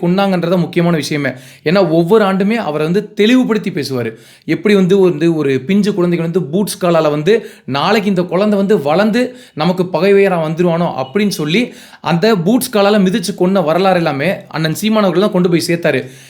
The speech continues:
இன்னைக்கு நம்ம ஏத்துக்கிட்டாலும் ஏத்துக்கலாம்னு ஒரு உண்மை என்ன அப்படின்னா, சிங்களர்களால் வீழ்த்தப்பட்ட தமிழீழம் அப்படின்றது நம்ம எல்லாருக்கும் இந்த வெளிச்சத்துக்கு கொண்டு வந்தது யாருன்னு பாத்தீங்கன்னா, நாம் தமிழர் கட்சியும் அண்ணன் சீமானும் தான். இன்னைக்கு பிரபாகரன் அப்படின்ற ஒரு நபரோட வரலாறு என்ன,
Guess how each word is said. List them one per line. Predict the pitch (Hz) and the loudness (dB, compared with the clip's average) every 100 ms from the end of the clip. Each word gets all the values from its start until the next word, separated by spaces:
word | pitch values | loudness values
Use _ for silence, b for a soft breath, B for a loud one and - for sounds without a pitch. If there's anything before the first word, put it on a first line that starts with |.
| B | B
இன்னைக்கு | - 196 220 247 | 0 0 2 0
நம்ம | 233 180 | 2 4
ஏத்துக்கிட்டாலும் | 185 214 220 226 196 | 2 2 0 0 0
ஏத்துக்கலாம்னு | 196 190 185 220 220 | 0 -2 -2 -2 -4
ஒரு | 151 165 | -6 -4
உண்மை | 156 196 214 | 0 0 2
என்ன | 170 175 170 | 2 0 0
அப்படின்னா, | 135 135 185 214 - - - | -2 -2 -2 -4 -12 -16 -2
சிங்களர்களால் | 208 240 240 214 220 220 | 2 4 4 4 4 0
வீழ்த்தப்பட்ட | 165 208 202 220 196 175 | -2 -4 -2 -2 -4 -6
தமிழீழம் | - 165 196 190 185 - | -4 -2 0 2 0 -2
அப்படின்றது | 139 160 185 170 180 240 | -4 -2 -2 0 0 0
நம்ம | 160 143 | -4 -4
எல்லாருக்கும் | 143 156 185 208 226 196 - | -2 2 2 0 -2 -6 -10
இந்த | 156 151 | -6 -2
வெளிச்சத்துக்கு | 165 180 208 175 | 0 0 -2 -4
கொண்டு | 170 165 | -4 -2
வந்தது | 180 175 | 2 2
யாருன்னு | 156 151 151 135 | 0 -2 -2 -4
பாத்தீங்கன்னா, | 131 160 | -2 -2
நாம் | 165 143 190 | -2 0 0
தமிழர் | 180 165 139 | 0 -2 -2
கட்சியும் | 131 190 220 220 B B | -2 0 -2 -4 B B
அண்ணன் | 151 160 - | -4 -4 0
சீமானும் | 190 180 170 151 | 2 2 2 0
தான். | - B B | -4 B B
இன்னைக்கு | 147 135 - | -6 -4 -2
பிரபாகரன் | 160 190 202 208 185 | 0 2 2 2 0
அப்படின்ற | - 160 190 185 | -2 -2 2 2
ஒரு | 165 | 0
நபரோட | 151 180 180 147 | -2 0 0 0
வரலாறு | 135 170 190 165 | 0 2 2 0
என்ன, | 143 | -2